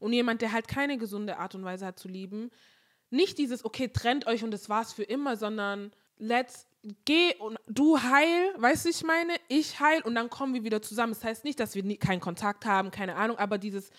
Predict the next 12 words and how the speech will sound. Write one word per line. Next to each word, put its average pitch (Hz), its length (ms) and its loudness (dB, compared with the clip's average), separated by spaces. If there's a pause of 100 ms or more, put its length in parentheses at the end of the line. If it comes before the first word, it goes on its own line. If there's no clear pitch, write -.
(160)
miteinander 226 460 0
eine 220 120 -4
Beziehung 285 520 -2
zu 185 200 -8
haben, 180 460 -2 (600)
weil 233 260 4
in 381 160 4
dem 349 140 2
Prozess, 285 560 -2
wo 202 100 2
der 208 100 4
dann 202 300 2